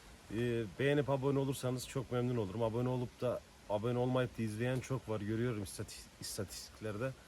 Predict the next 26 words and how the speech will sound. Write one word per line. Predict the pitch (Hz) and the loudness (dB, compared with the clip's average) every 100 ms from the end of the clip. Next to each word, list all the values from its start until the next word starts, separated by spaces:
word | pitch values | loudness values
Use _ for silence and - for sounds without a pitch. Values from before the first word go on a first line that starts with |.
| - - - - | -20 -20 -20 -6
Hani | 107 120 | 0 2
acaba | 123 131 135 | 4 4 4
niye | 143 147 | 6 6
böyle | 127 110 | 4 2
oluyor | 107 110 143 139 - - - - | 2 2 2 2 -4 -18 -8 0
diye | 139 120 | 2 2
düşünüyorum | - 127 135 120 98 | -2 0 0 2 0
ben | 95 107 | 0 0
de. | 147 - - - - - - | -2 -4 -12 -20 -20 -20 -2
Abone | - 147 170 | 2 6 8
olup | 165 156 139 - - - - - | 8 6 2 -6 -18 -16 -16 0
beğeni | 127 143 | 4 6
yaparsanız | 147 139 143 - 131 | 6 6 4 4 -2
çok | - 139 - | 0 -2 0
memnun | 120 117 | 2 2
olurum. | 107 90 110 110 - - - - - - - - | 2 0 -4 -8 -16 -20 -20 -20 -20 -20 -20 -14
Sizden | - 110 120 117 | -10 0 2 2
rica | 104 113 | 2 2
ediyorum | 101 92 92 95 | 2 -2 -2 0
bunu. | 147 147 - - - - - - - - | -2 -2 -10 -20 -20 -20 -20 -20 -20 -6
Şimdi | 123 135 147 143 - 101 | 0 2 2 2 -2 2
merminin | 135 143 151 160 - - 98 | 4 6 4 2 -2 -10 -4
doğumuna | 127 139 135 156 143 | 2 4 4 4 4
bir | 151 | 2
gün | 143 143 | 2 0
kaldı. | 113 95 92 156 | 0 -2 -2 -4